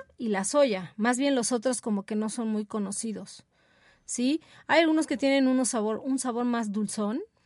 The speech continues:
y hay otros que están un poquito más amargos. Eh, el, eh, aquí ya empieza a ser como practicar y ver qué, ¿no? Pero yo digo que, bueno, pues como todo hay que equilibrar y hacer,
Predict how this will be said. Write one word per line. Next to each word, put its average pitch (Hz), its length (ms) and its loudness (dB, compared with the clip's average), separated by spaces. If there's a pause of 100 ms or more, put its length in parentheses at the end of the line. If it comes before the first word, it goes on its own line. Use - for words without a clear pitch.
(320)
y 220 120 -4
hay 208 40 0
otros 202 240 -6
que - 80 -18
están 202 200 -4
un 196 60 0
poquito 175 300 -12
más 175 260 -12
amargos. 190 600 -10 (580)
Eh, - 160 -14 (320)
el, 359 80 -12 (540)
eh, 339 100 4
aquí 370 300 4
ya 381 200 8
empieza 302 540 2
a 285 40 2
ser 277 240 2
como 254 240 0
practicar 220 600 -4
y 220 80 0
ver 208 240 -2
qué, 208 260 -4
¿no? 185 280 -8 (480)
Pero 254 160 -4
yo 302 80 2
digo 339 160 2
que, 285 100 -2
bueno, 262 300 0
pues - 120 -20
como 220 280 -4
todo 277 280 0
hay 262 120 -2
que - 100 -16
equilibrar 214 540 -4
y 214 100 -4
hacer, 185 460 -8